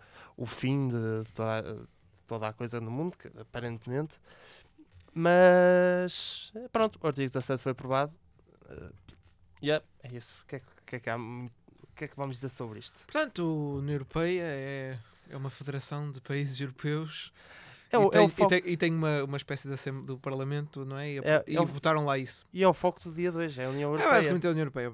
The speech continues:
Speaker 2: Bom, ahm, artigo treze barra dezassete. Portanto, ahm,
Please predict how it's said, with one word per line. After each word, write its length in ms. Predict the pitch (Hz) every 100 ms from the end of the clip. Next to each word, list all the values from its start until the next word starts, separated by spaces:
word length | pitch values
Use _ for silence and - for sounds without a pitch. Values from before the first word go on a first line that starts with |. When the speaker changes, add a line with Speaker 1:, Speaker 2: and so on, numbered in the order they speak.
| -
Speaker 2:
Bom, 260 | 135 127 120
ahm, 560 | 151 160 156 156 151 131 - -
artigo 440 | 208 277 233 202 185
treze 420 | 175 180 151 131
barra 340 | 165 165 147
dezassete. 600 | 131 135 131 131 120 - _ _ _ _ _ _ _ _ _ _ _ - - - - - - - _ _ _
Portanto, 600 | - - 226 185 151 - - - -
ahm, 800 | 156 147 147 143 135 131 127 120